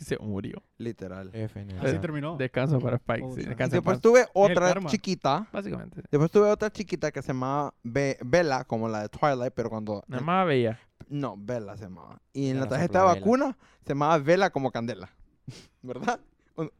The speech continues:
Speaker 2: Honduras. Este, <laughs> y ella mordió a una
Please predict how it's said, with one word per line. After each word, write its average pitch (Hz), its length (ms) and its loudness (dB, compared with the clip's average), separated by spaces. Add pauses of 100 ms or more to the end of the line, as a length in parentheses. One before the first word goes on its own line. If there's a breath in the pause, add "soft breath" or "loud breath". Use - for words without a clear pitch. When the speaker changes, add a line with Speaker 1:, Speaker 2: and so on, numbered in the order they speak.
Speaker 2:
Honduras. 135 600 2 (680 soft breath)
Este, 165 920 2 (360 soft breath)
<laughs> - 340 -20
y 247 260 -2 (100)
ella 208 240 4
mordió 180 460 2
a 143 120 2
una 156 520 0